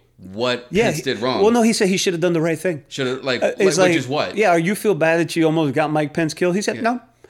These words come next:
Speaker 2: He goes,
Speaker 1: Yeah.
Speaker 2: "He, he should have done the right thing."
Speaker 1: Honestly, if Pence s-, still sims for Trump even after that, fuck him.
Speaker 2: Well, he, was it, uh, he also said something about, like, "Oh, no, because the Democrats had Mike Pence convinced that there was nothing he could do.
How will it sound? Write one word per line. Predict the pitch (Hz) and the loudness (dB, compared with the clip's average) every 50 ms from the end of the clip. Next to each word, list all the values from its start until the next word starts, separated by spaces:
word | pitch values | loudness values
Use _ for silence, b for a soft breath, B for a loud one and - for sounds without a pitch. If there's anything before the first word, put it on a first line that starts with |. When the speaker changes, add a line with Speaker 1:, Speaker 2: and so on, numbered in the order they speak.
| b b b | b b b
Speaker 2:
He | b 214 | b 2
goes, | 196 185 170 - | 2 2 2 0
Speaker 1:
Yeah. | 208 | -4
Speaker 2:
"He, | - - _ | -6 -8 _
he | - 190 185 | -4 -2 0
should | - 208 185 | 0 2 0
have | 190 175 | 2 2
done | 196 190 | 2 2
the | 185 180 | 2 0
right | 185 180 180 | 0 -2 -2
thing." | - 202 185 139 - _ B B B B B | -4 -4 -4 -4 -6 _ B B B B B
Speaker 1:
Honestly, | - 123 143 156 156 - 180 175 175 - - | -8 -8 -8 -8 -6 -4 -4 -4 -4 -4 -6
if | 160 127 - - - | -6 -6 -6 -10 -18
Pence | - - - 123 131 156 185 - - - - - - _ _ _ _ _ | -18 -12 -10 -10 -10 -10 -10 -14 -14 -16 -18 -20 -20 _ _ _ _ _
s-, | - - - - - _ _ | -16 -14 -12 -12 -14 _ _
still | - - - - - - 131 127 135 139 139 | -16 -12 -12 -10 -6 -4 -4 -2 -4 -4 -6
sims | 135 - - 135 127 131 127 | -8 -8 -6 -6 -6 -6 -8
for | - 127 104 | -10 -12 -12
Trump | - - - 113 113 107 - | -12 -10 -10 -10 -10 -10 -10
even | 127 120 113 117 | -10 -8 -6 -6
after | 113 110 110 - 110 | -6 -6 -8 -10 -10
that, | 95 95 90 95 104 117 - - _ _ _ _ _ _ | -10 -10 -8 -8 -10 -10 -12 -14 _ _ _ _ _ _
fuck | - - 104 101 - | -14 -14 -14 -12 -14
him. | 92 71 - | -14 -10 -4
Speaker 2:
Well, | - 226 233 233 214 | -2 -2 -2 -4 -6
he, | - - 226 226 - - _ _ _ B B B B | -4 -4 -4 -4 -4 -8 _ _ _ B B B B
was | - 165 180 196 170 | 0 2 2 2 2
it, | 175 165 | 2 2
uh, | 165 151 143 143 143 | 2 2 2 0 0
he | 139 - 180 | 0 0 0
also | 180 185 - 185 | 0 0 0 -2
said | 175 - - 175 160 147 | -2 -2 -2 -2 -2 -2
something | - 170 160 151 165 | -2 -2 -2 -2 -2
about, | 160 143 143 143 151 | -2 -2 -4 -4 -4
like, | 151 143 131 131 - - _ - | -4 -4 -6 -6 -10 -12 _ -4
"Oh, | - 175 180 180 180 | 0 2 2 2 2
no, | 165 165 165 170 | 2 2 2 2
because | 156 160 156 147 - B B B B B B B | 0 0 -2 -2 -4 B B B B B B B
the | B 151 170 | B -2 0
Democrats | 135 156 180 185 196 190 - - 180 170 - | 2 2 0 0 0 -2 -2 -2 -2 -2 -2
had | - 165 165 170 165 147 | -2 0 0 0 0 0
Mike | 156 156 151 156 151 151 | 0 -2 -2 -2 -4 -4
Pence | - 170 160 156 | -4 -2 -2 -2
convinced | - - - 147 139 127 143 156 147 131 - - | -4 -4 -2 -2 -2 0 0 0 -2 -2 -6 -6
that | - 139 131 - _ - | -6 -8 -8 -8 _ -2
there | 156 | 0
was | 156 151 135 | 0 0 0
nothing | 147 156 147 147 151 147 | 0 -2 -2 -2 -2 -4
he | 139 147 147 | -4 -4 -6
could | 147 143 123 | -8 -6 -4
do. | 123 147 143 135 127 120 | -2 0 0 0 -2 -4